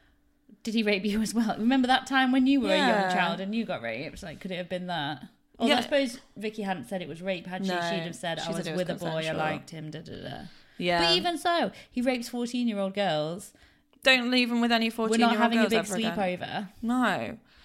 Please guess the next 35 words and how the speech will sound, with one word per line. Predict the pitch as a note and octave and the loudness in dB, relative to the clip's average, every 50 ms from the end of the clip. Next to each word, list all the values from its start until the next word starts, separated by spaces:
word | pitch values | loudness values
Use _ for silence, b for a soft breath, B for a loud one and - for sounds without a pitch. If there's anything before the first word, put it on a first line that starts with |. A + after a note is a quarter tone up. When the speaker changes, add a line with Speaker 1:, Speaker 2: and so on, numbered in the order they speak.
| b b b b b b b | b b b b b b b
Speaker 2:
Um, | G#3+ A3 G#3+ G#3 G#3 G#3+ G#3+ G#3 G#3 A3+ - _ _ _ _ _ _ _ _ _ | 6 6 6 6 6 4 0 -2 -4 -6 -10 _ _ _ _ _ _ _ _ _
so | - C#4 | -6 -6
the | B3+ C#4 | -2 4
family | - F4 F4 F4+ F4+ E4 | 6 6 6 8 6 6
are | C#4 - | 4 4
confused | - A#3+ A#3+ - C4 C4 A#3+ A#3+ | 2 -2 0 0 2 2 2 4
by | G#3+ G3+ G#3+ | 4 4 6
her | A3 G3+ F#3+ | 4 4 4
reaction. | G3 A3 A#3 A#3 - - F#3+ F3 F3 - b b b b b b b _ - | 4 2 2 2 0 -2 -4 -4 -4 -8 b b b b b b b _ -14
Speaker 1:
Confused? | G#3 G3 G3 G3+ - | -10 -8 -2 4 8
Speaker 2:
Weirdly | F#4 F#4+ F4 D#4+ D5+ B4+ G4+ F#4 A4 - - F4+ G4+ A4+ | 8 10 12 12 12 12 12 10 6 4 4 2 2 4
Speaker 1:
He's | B4 C5 C5+ | 6 6 6
a | C5+ C5+ C5 C5+ C#5+ C#5+ | 8 10 8 8 8 6
rapist. | G#4 A4+ A#4 F4+ - - C#4+ D#4 - - - | 4 4 4 4 2 0 -2 -6 -8 -6 0
Speaker 2:
<laughs> | - | 2
Yeah. | G#4 A#4+ G#4+ | 2 4 4
Speaker 1:
He's | F#4+ G4+ G#4+ | 2 2 2
an | G#4 | 2
actual | G4+ G#4 G4+ - - G#4 A4 | 2 0 0 0 0 -2 0
pedo | G#4 - E4 C#4 D4 E4+ F#4 G4 F4+ | 0 0 0 0 2 2 0 2 2
rapist. | G4 G4+ G#4 G4+ G4 D#4+ C4+ G3 D#3 F#3+ - - - - - - - b b b b b b b b | 2 2 2 2 2 2 2 2 0 -4 -8 -12 -14 -16 -16 -18 -20 b b b b b b b b
What's | A#3+ F4 - - | -2 -2 -2 0
Speaker 2:
Uh, | - | -2
Speaker 1:
confusing | A4 G4 D4 F4 F4 F#4+ E4+ F#4+ E4+ | -2 -4 -2 -2 -2 -2 -2 -2 -2
about | D4+ D#4 D4 - | 0 0 0 0
the | C#4 | -2
situation? | - D4+ C4 - D4 C#4+ C4+ C4+ C4 - A3 - D3+ D#3+ - - _ _ b b b b b b | -4 -4 -4 -2 0 0 0 0 0 -2 -4 -6 -6 -8 -12 -14 _ _ b b b b b b
Speaker 2:
So | - - C#4+ B3 | 0 4 10 12
Speaker 1:
He | - G4 | 12 12
strangled | F#4+ F#4+ A4+ B4 B4+ B4 B4 A4+ G4 G#4+ G#4+ | 12 10 8 6 6 4 2 2 4 6 6
her. | D#4 G3 - C4+ - - - | 8 6 6 2 0 -2 -2
He | - F4+ | 0 0
turned | G4+ G#4 A4+ A#4 A4+ A4+ A#4+ | 2 4 4 4 4 2 0
her | D#4+ | 0
blue. | D4 F#4 G4+ G#4+ G#4 C#4+ F#3+ - - | 2 2 4 4 4 4 2 0 -2